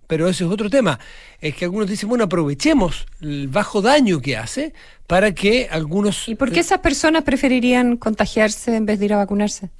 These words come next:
Speaker 1: No, no, estamos
Speaker 2: ¿Que es más
Speaker 1: hablando, yo
Speaker 2: natural, entre comillas, enfermarte con el virus
Speaker 1: No,
Speaker 2: que
Speaker 1: yo, yo supongo
Speaker 2: vacunarte?
Speaker 1: que, yo supongo que es para gente que incluso está vacunada, porque recordemos que estas vacunas no te impiden el contagio,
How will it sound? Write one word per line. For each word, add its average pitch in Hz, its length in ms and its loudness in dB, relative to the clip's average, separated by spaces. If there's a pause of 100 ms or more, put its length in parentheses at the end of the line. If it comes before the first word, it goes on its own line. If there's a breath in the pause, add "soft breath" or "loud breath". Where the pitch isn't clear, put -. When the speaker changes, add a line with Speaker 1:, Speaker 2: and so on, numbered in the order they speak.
(760)
Speaker 1:
No, 226 80 4
no, 214 240 4
estamos 131 100 -10
Speaker 2:
¿Que - 180 -2
es 170 40 2
más 170 80 4
Speaker 1:
hablando, 175 260 4
yo 185 60 2
Speaker 2:
natural, 175 540 4
entre 240 240 0
comillas, 233 440 2
enfermarte 196 920 -2
con 170 160 -2
el 160 100 -4
virus 233 380 -2
Speaker 1:
No, 226 100 0
Speaker 2:
que 220 140 2
Speaker 1:
yo, 175 100 4
yo 165 180 0
supongo 165 360 0
Speaker 2:
vacunarte? 175 500 0
Speaker 1:
que, 143 60 -10
yo 135 140 -4
supongo 156 380 -2
que 147 200 0
es 143 60 -2
para 135 200 -4
gente 139 380 -4
que 123 80 -4
incluso 139 320 -6
está 143 160 -2
vacunada, 139 480 2
porque 135 180 0
recordemos 135 320 0
que - 80 -2
estas 156 220 -2
vacunas 160 580 4 (380 loud breath)
no 139 320 2
te 180 300 2
impiden 196 720 2
el 135 160 -8
contagio, 131 800 -2